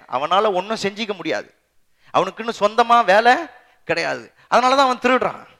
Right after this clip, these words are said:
ஆ? நீங்க யோசிச்சு பாருங்களேன், இந்த மாதிரி சில்லி கேள்வி கேட்டுறக்கூடாது. நான் கேட்குற கேள்வி, இந்த கேள்விக்கெல்லாம் பதில் நீங்க கே-, நீங்க யோசிச்சு பாருங்க. இப்போ, இப்பவே ஒரு மாதிரி ஆயிடும், அது அசைச்ச மாதிரி தான் இது. இந்த மாதிரி கேள்வி,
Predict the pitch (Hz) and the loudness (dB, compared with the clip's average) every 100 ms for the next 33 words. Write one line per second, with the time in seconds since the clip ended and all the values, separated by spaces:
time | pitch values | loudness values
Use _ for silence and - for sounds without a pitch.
0 | _ _ _ _ _ _ _ _ _ _ | _ _ _ _ _ _ _ _ _ _
1 | _ _ _ _ _ _ _ _ _ _ | _ _ _ _ _ _ _ _ _ _
2 | _ _ _ - 302 311 _ _ _ _ | _ _ _ -14 -14 -18 _ _ _ _
3 | _ _ _ _ _ _ _ _ _ _ | _ _ _ _ _ _ _ _ _ _
4 | 202 214 285 247 175 147 117 107 95 - | _ -2 -2 -2 -4 -4 -4 -10 -12 -14
5 | _ _ _ _ 190 254 262 233 - 294 | _ _ _ _ -6 -2 -2 -4 -8 -8
6 | 285 247 233 214 - 156 139 120 117 170 | -6 -6 -4 -4 -6 -4 -4 -4 -4 -6
7 | 226 233 208 196 170 147 120 98 - 170 | 0 -2 0 -6 -4 -6 -6 -12 -14 -6
8 | 196 - 214 202 196 170 175 185 156 156 | -4 -4 -6 -4 -4 -4 -6 -8 -10 -14
9 | 139 _ _ 156 - 151 165 147 190 - | -14 _ _ -12 -12 -12 -10 -6 -6 -8
10 | 135 110 101 - _ _ _ - 160 170 | -6 -6 -6 -16 _ _ _ -16 -12 -12
11 | 160 208 208 196 180 165 180 180 165 160 | -8 -2 -2 -2 -4 -4 -4 -2 -4 -2
12 | 131 151 - _ - 131 87 151 196 190 | -4 -6 -10 _ -20 -14 -6 -6 -6 -10
13 | 175 147 117 117 101 92 110 139 160 131 | -8 -8 -8 -10 -10 -20 _ -10 -10 -10
14 | 110 | -14